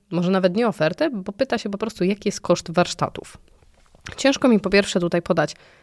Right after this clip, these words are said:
cenę za godzinę, cenę za ilość osób. I tu jest jeszcze pytanie o cenę i warsztatów, i kursu online. Kurs online, okej, kurs online jest pudełkiem. Kurs nagrałam,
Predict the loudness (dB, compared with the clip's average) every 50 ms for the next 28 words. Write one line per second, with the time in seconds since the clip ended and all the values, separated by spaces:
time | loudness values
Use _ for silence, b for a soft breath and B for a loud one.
0 | b b -2 2 2 4 4 4 2 2 0 -2 0 0 0 0 0 -2 -2 0
1 | 0 2 2 0 0 -2 -2 -6 -6 -6 -6 -8 -6 -2 -2 -4 -4 -4 B B
2 | B B B B -6 -2 0 0 2 0 0 0 -2 -4 -4 -2 0 2 2 2
3 | 2 -2 -4 -4 -4 -2 -2 -4 -6 _ -6 -4 -2 0 0 -2 0 0 -2 0
4 | 0 -2 -4 -4 -8 _ _ _ _ _ _ _ _ _ -8 -6 -2 0 -2 0
5 | 0 0 2 2 2 2 0 -4 -10 -14 -16 -8 -2 0 0 0 0 0 2 2
6 | 4 4 2 0 -2 -4 -6 -4 0 2 2 2 2 0 -2 -2 -2 -2 -2 -2
7 | 0 0 2 2 2 0 0 -2 -4 -4 -2 2 4 4 2 2 -2 -10 -12 -12
8 | -16 _ B B B B B B B B B B B 0 0 2 2 2 2 2
9 | 2 4 4 4 4 4 2 0